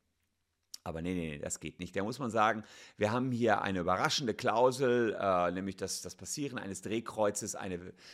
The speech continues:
eine Zustimmung zu einer Preiserhöhung ist, ist eine überraschende Klausel. Das ist dreihundertfünf C B G B,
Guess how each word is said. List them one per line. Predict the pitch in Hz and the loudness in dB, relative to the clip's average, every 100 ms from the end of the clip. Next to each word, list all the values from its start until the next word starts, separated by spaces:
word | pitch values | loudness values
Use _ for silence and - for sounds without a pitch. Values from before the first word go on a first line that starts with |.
| - | -20
eine | - 95 85 | -8 -6 -4
Zustimmung | 170 170 143 120 110 | -4 -4 -2 -4 -4
zu | 95 | -4
einer | 85 | -4
Preiserhöhung | - 131 143 120 120 | -2 0 0 0 0
ist, | 101 101 | 0 -4
ist | - | -6
eine | 90 | -4
überraschende | 85 101 107 92 | -2 -2 -4 -6
Klausel. | 82 - 139 127 | -4 -2 0 0
Das | 98 92 | -2 -4
ist | 90 | -6
dreihundertfünf | 92 107 123 98 - 123 120 - | -2 0 0 -4 -4 -10 -10 -8
C | - 143 151 | -4 -2 -4
B | 147 143 | -4 -6
G | 131 | -6
B, | 104 127 127 | -2 0 0